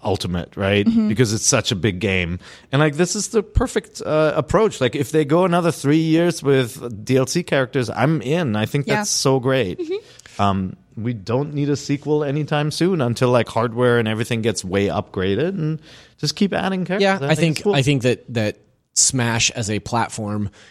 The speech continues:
Speaker 4: is a smarter idea than releasing,
Speaker 1: Mm-hmm.
Speaker 4: you know, Smash Ultimate Two or Smash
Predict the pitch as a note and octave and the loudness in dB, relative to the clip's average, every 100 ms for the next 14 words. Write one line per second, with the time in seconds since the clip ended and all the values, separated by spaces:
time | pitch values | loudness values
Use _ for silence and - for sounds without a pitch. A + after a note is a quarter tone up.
0 | _ A2 G#2+ - G#2+ G#2 G#2 G2+ G#2+ A2 | _ 0 0 2 0 0 0 0 0 2
1 | G#2 G2+ G2 G#2 - G2+ G2+ C#3 F#2+ - | 2 0 0 2 2 0 -4 -4 -4 -2
2 | A2+ G2+ G#2 G2 G2 F2+ A#2+ G#2+ G2+ G2 | -2 -2 -4 -4 -8 -6 -4 -4 -2 -2
3 | F#2 F2+ F2 - A#2 G#2 G2+ | -2 -4 -4 -4 -2 -4 -4